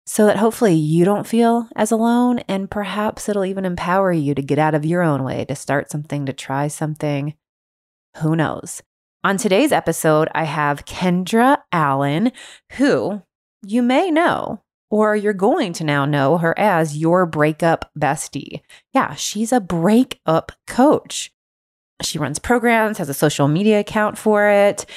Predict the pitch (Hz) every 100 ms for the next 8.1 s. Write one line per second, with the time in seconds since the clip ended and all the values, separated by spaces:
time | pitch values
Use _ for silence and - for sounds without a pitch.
0 | - - - - - 180 170 165 160 190
1 | 190 196 - 233 - 240 220 175 196 208
2 | 220 233 240 196 - 180 185 180 - 190
3 | 190 185 180 - - 185 180 180 180 175
4 | 175 175 190 214 180 165 165 180 175 180
5 | 180 185 170 160 165 156 156 - 196 254
6 | - - 160 170 175 208 233 226 208 190
7 | 170 - - _ 165 156 170 175 185 196